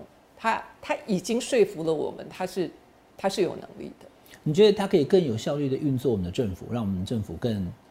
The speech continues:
Speaker 2: 可以让台湾经济的发展更好，对不对？
Speaker 1: 你知道新加坡，呃，李光耀，他那时候有人在，在谈他的时候，那他就说，其实他在治理新加坡的时候，是把它当做一个公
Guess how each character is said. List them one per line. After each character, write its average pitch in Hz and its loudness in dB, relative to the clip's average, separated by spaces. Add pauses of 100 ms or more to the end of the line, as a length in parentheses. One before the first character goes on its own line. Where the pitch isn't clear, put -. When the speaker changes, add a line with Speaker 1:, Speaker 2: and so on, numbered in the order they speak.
(220)
Speaker 2:
可 - -6
以 104 -2
让 113 -4
台 98 -6
湾 107 -4 (100)
经 120 0
济 123 -2
的 110 -4
发 104 -4
展 87 -6
更 98 -4
好， 78 -10
对 - -14
不 - -14
对？ - -18 (140)
Speaker 1:
你 214 -8
知 277 -6
道 311 -2 (220)
新 - -8
加 262 -2
坡， 240 -2 (480)
呃， - -10
李 165 -2
光 185 -2
耀， 185 0 (240)
他 214 -6
那 226 0
时 202 -4
候 170 0 (260)
有 165 0
人 156 0
在， 180 0 (100)
在 180 -4
谈 151 -10
他 160 -10
的 - -8
时 - -12
候， - -12 (160)
那 196 -4
他 196 -2
就 190 0
说， 170 -6 (260)
其 - -6
实 190 0
他 190 0 (240)
在 208 4
治 208 2
理 160 -4
新 170 -6
加 160 -4
坡 156 -6
的 - -12
时 - -10
候， - -10
是 - -4
把 147 -4
它 156 -10
当 160 -10
做 160 -6
一 143 -6
个 143 -8
公 - -10